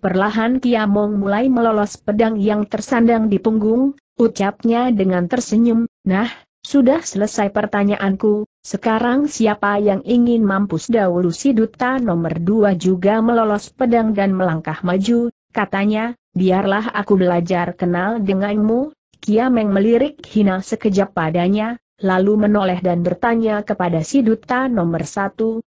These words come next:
"Sutemu ini pernah mengalahkan ketua perguruan besar mana?" "Ketua Bu Tong Pai dan Kong Tong Pai," tutur si duta nomor satu.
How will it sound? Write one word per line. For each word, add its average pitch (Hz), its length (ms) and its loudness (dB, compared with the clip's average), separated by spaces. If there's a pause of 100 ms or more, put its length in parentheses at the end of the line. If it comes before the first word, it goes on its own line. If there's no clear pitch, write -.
"Sutemu 226 640 0
ini 254 240 2
pernah 233 400 0
mengalahkan 202 800 -2
ketua 180 400 2
perguruan 240 560 0
besar 247 400 0
mana?" 220 400 -2
"Ketua 196 400 2
Bu 202 160 0
Tong 247 320 0
Pai 240 240 0
dan 190 240 0
Kong 285 320 0
Tong 185 240 0
Pai," 220 400 -2 (240)
tutur 262 400 2
si 262 240 0
duta 247 400 -2
nomor 170 400 -2
satu. 143 480 -8